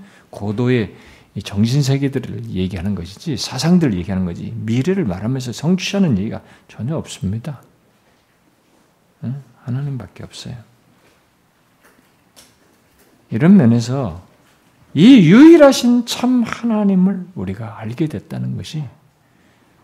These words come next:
얼마나 복된지 모르겠어요. 예? 제가 이사야서 얘기하면서 이런 말 자주 하잖아요. 아, 진짜 이 유일하신 하나님을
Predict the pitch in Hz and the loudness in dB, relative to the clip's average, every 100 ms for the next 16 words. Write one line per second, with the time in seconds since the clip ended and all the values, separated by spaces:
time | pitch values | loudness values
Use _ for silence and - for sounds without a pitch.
0 | _ _ _ _ _ - 98 156 180 202 | _ _ _ _ _ -12 -6 0 2 2
1 | 208 175 139 - - 143 127 101 98 - | 0 -4 -8 -12 -8 -8 -8 -10 -12 -20
2 | - - _ _ _ _ _ _ _ - | -20 -20 _ _ _ _ _ _ _ -8
3 | 143 151 _ _ _ _ _ _ _ _ | -8 -8 _ _ _ _ _ _ _ _
4 | _ 131 160 180 - - - - - - | _ -6 -6 -8 -12 -18 -14 -12 -14 -12
5 | 127 131 180 190 185 147 - - 165 135 | -10 -6 -6 -4 -4 -4 -4 -4 -6 -4
6 | 160 175 170 - - 160 170 143 151 - | -4 -4 -6 -16 -12 -8 -4 -2 -4 -8
7 | _ _ _ _ _ _ _ _ _ _ | _ _ _ _ _ _ _ _ _ _
8 | _ _ _ _ _ - - - - - | _ _ _ _ _ -20 -20 -20 -20 -20
9 | - - 160 160 170 170 143 165 147 165 | -20 -20 -18 -16 -16 -12 -6 -4 0 0
10 | 190 147 - 156 151 160 98 127 151 | 0 -4 -4 -6 -4 -6 -6 -4 -2